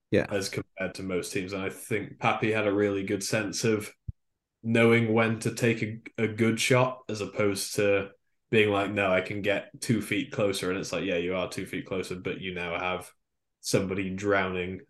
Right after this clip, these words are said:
Speaker 2: You know, you can't even see the basket <laughs> anymore." I thought Pappy was pretty good and decisive, and he hit some big ones for you. Um,
Speaker 1: Yeah, there was the amount of times that, 'cause me and him play together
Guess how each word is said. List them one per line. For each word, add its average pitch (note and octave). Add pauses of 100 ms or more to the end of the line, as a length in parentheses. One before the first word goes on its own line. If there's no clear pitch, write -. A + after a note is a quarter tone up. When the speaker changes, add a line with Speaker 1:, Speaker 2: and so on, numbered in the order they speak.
(120)
Speaker 2:
You A2
know, F#2
you F#2+ (100)
can't G#2
even F#2
see G#2
the F#2
basket G2
<laughs> -
anymore." A#2
I G#2
thought G2+
Pappy G2
was G2 (640)
pretty C3
good G#2+
and G2+
decisive, G2
and F#2+
he G2+
hit F#2+
some F#2+
big F#2+
ones F#2
for F#2
you. F#2 (160)
Um, F#2 (200)
Speaker 1:
Yeah, G2
there A#2
was A2
the B2
amount B2+
of B2+
times G#2
that, F#2+ (680)
'cause G2
me F#2
and D#2+
him D#2+
play D#2+ (440)
together D#2